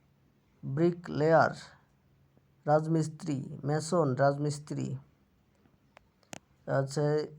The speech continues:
স্কাল্পটর, ভাস্কর। অ্যারো, অ্যার্ক-, অ্যাক্রোব্যাট, অ্যাক্রোব্যাট। সাঁকড়াশে দরাবাজিকর। অ্যাডভোকেট, উকিল।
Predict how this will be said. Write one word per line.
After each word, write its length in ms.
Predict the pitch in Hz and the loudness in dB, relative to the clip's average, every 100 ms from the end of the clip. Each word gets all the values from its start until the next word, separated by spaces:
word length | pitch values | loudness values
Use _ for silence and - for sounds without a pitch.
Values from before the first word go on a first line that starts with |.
| - _ | -20 _
স্কাল্পটর, 1300 | - - 175 175 175 175 - - - _ 180 107 - - - 135 | -20 -2 4 4 2 -6 -20 -20 -20 _ -2 0 -2 -8 -10 -4
ভাস্কর। 520 | 139 147 - - 104 - - _ _ _ _ _ - _ _ _ - - - - - - _ - - - _ - | -2 -4 -4 -4 -4 -8 -20 _ _ _ _ _ -20 _ _ _ -20 -20 -20 -20 -20 -20 _ -20 -20 -20 _ 0
অ্যারো, 600 | 160 175 170 139 - - - - _ _ - - | 4 6 6 6 2 -4 -16 -20 _ _ -14 2
অ্যার্ক-, 460 | 139 131 156 - - - _ _ _ _ _ _ _ | 4 4 -2 -14 -20 -20 _ _ _ _ _ _ _
অ্যাক্রোব্যাট, 880 | - 151 - 180 175 170 120 - - | -2 -2 0 2 4 6 4 2 -6
অ্যাক্রোব্যাট। 680 | 156 160 185 170 143 107 - - - - - | -4 -2 0 2 2 0 -4 -14 -20 -20 -16
সাঁকড়াশে 840 | - 147 156 160 160 160 156 208 - _ _ _ _ _ _ - _ _ - | -6 -6 -2 -4 -4 -4 -2 -4 -10 _ _ _ _ _ _ -20 _ _ -10
দরাবাজিকর। 1040 | 139 139 151 151 147 143 147 151 165 139 - - - - _ _ - | 0 2 4 2 2 0 -4 -4 -2 -2 -6 -14 -18 -20 _ _ -2
অ্যাডভোকেট, 800 | 143 147 151 170 165 - - - | -2 0 -2 0 -2 -4 -16 -10
উকিল। 380 | 156 160 143 - | -8 -6 -8 -8